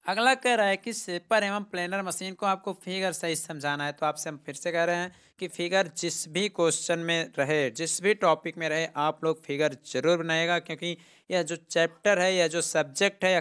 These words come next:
काफ़ी स्कोरिंग सब्जेक्ट है। अगर आप फिगर बनाते हैं तो काफ़ी अच्छा नंबर आपका इस सब्जेक्ट में आएगा। अगला आपका कह रहा है कि, अ, क्लैंपिंग डिवाइसेस क्या होते हैं या जिग एवं फिक्सचर्स में क्या अंतर है।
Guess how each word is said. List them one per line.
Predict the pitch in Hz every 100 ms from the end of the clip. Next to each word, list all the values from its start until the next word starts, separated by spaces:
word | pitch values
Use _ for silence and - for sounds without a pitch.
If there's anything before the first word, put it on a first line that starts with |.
| -
काफ़ी | 151 151 175 170 -
स्कोरिंग | - - 185 214 202
सब्जेक्ट | 185 151 156 151 160
है। | 147
अगर | 143 147
आप | 147 -
फिगर | 147 147 135
बनाते | 131 127 135 -
हैं | 180 151 143 - _ -
तो |
काफ़ी | 147 139 - 143
अच्छा | - -
नंबर | 131 123 123
आपका | 123 -
इस | 131 -
सब्जेक्ट | 123 123 120
में | 131 123 - -
आएगा। | 123 117 123 117 113 _ _ _ _ _ _ _ _ _ 165
अगला | 208 220
आपका | 220 220
कह | 208 208
रहा | 202
है | 202
कि, | 202 208 208
अ, | 208 -
क्लैंपिंग | 165 160 156 - 170 175 196 185
डिवाइसेस | 175 165 190 175
क्या | 202 185
होते | 185 -
हैं | 190 185
या | 185 160 - _
जिग | 131 185 185
एवं | 185 185
फिक्सचर्स | 170 - 185 165
में | 170
क्या | 165 165
अंतर | 156 143 143 127
है। | 123